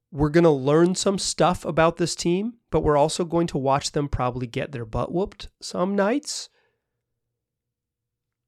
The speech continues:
K-, keep that, keep your eyes a little deeper on the horizon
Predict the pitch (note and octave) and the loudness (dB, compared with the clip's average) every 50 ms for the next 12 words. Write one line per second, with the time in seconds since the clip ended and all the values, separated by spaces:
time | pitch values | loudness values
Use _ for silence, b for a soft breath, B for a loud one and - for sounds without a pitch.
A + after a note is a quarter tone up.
0 | _ _ _ _ _ _ _ _ _ _ _ _ _ _ _ - - - _ _ | _ _ _ _ _ _ _ _ _ _ _ _ _ _ _ -20 -20 -20 _ _
1 | _ _ _ _ _ _ _ _ _ _ _ _ _ _ - A#3+ A3+ - A#3+ A3+ | _ _ _ _ _ _ _ _ _ _ _ _ _ _ -6 -6 -2 2 2 2
2 | A3 - - - - A3 A3 A#3 A3+ A3+ A3 G3+ G#3+ G#3 G3+ F#3 E3 F#3 G#3+ G3 | 2 -2 -6 -8 -4 -2 2 6 6 6 6 4 2 0 0 0 0 0 0 4
3 | G#3+ G#3+ G3+ G3+ G3+ F3+ F3 F#3 F#3 D#3+ C#3 - - - F3 | 4 4 6 6 4 4 4 4 2 2 0 -2 -6 -12 -14